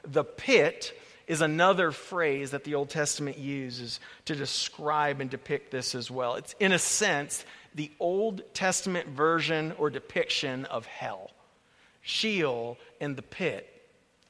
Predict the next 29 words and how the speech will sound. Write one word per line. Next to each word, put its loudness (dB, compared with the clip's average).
That's 0
where 2
Jonah 2
says 0
he -8
is 0
as 4
he -2
is -2
in 2
the 2
water. 2
Well, 4
the 2
next 2
part 0
is -2
that 2
he's 0
in 2
the -2
seas -2
and -2
the -6
waters. -2
He -4
gets -2
that 0
part, -2